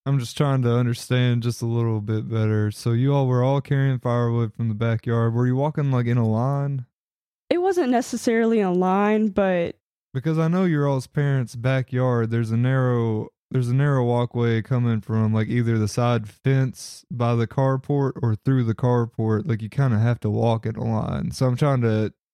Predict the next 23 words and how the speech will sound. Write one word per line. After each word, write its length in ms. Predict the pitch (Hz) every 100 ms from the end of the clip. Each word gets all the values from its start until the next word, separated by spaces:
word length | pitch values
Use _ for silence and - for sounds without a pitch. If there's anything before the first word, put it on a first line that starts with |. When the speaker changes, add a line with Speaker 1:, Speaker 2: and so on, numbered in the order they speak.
| -
Speaker 1:
which, 640 | 135 120 127 - - - -
I'm 100 | 117
trying 200 | 147 135
to 60 |
figure 280 | 117 127 120
out, 180 | 113 110
like, 320 | 117 110 107 _ - -
was 280 | 117 107
Ryan, 400 | 117 120 120 120
like, 160 | 117 110
in 120 | 113
the 100 | 104
back 440 | 101 107 117 113 113
and 220 | 110 110
you 140 | 110
were 100 | 110
just 240 | 107 104 107
the 80 |
person 500 | 107 117 120 117 113
in 100 | 107
front 280 | 101 113 120
of 100 | 117
him? 500 | 135 131 131 135 131